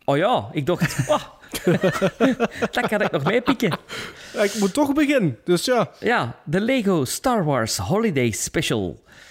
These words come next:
Speaker 1: Niet te verwarren met de Holiday Special, eh, die in negentienhonderdachtenzeventig, eh, op de markt kwam. Eh, die ook verbannen is geweest door George Lucas, maar hier en daar op YouTube toch nog op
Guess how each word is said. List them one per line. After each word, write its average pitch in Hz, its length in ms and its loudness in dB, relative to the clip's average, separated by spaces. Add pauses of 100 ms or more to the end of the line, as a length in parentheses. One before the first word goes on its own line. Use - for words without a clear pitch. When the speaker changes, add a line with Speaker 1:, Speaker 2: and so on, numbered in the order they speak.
(720)
Speaker 1:
Niet 190 460 -2
te 156 80 -4
verwarren 135 460 0
met 127 240 -2
de 120 100 -2
Holiday 117 640 0
Special, 101 680 -4 (180)
eh, 104 300 -2 (400)
die 110 360 -6
in 123 140 -6
negentienhonderdachtenzeventig, 117 1600 -6
eh, 196 240 0 (120)
op 170 180 -2
de 175 80 2
markt 208 240 0
kwam. 220 260 -2 (440)
Eh, 110 500 2 (140)
die 110 400 -2
ook - 160 -2
verbannen 151 540 0
is - 180 -2
geweest 170 460 0
door 135 180 0
George 143 340 0
Lucas, 175 360 0
maar 131 120 0
hier 127 240 2
en 131 100 -2
daar 139 220 0
op - 180 -6
YouTube 147 340 -2
toch - 180 -4
nog 135 200 -4
op - 220 -4